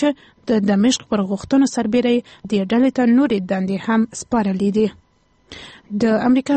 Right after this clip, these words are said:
د بهرنیو چارو وزیر تیره ورځ په بیت المقدس کې د اسرائیل ولسمشر شیمون پیرس او د فلسطیني ادارې له صدر اعظم سلام فیاض سره کتنه وکړه. جان کیری د منځني ختیځ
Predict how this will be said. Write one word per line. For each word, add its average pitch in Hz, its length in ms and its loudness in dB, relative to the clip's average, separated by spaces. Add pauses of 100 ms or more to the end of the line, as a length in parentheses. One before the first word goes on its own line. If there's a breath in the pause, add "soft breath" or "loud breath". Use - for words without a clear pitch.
د 240 160 2
بهرنیو 233 420 2
چارو 214 240 0
وزیر 196 340 0
تیره 240 220 2
ورځ 220 280 2
په 220 160 2
بیت 208 200 0
المقدس 202 520 0 (100)
کې 240 260 2
د 208 180 0
اسرائیل 247 440 0
ولسمشر 233 680 0
شیمون 196 340 2 (140)
پیرس 262 240 0 (120)
او 247 40 4 (160)
د 254 100 4 (220)
فلسطیني 247 480 2
ادارې 202 400 -2
له 196 160 -2
صدر 208 280 0
اعظم 220 360 2
سلام 202 340 0
فیاض 226 320 0
سره 202 240 -2
کتنه 202 380 0
وکړه. - 800 -4
جان 214 260 0
کیری 254 260 2 (140)
د 214 100 2 (120)
منځني 202 360 0
ختیځ 214 320 -2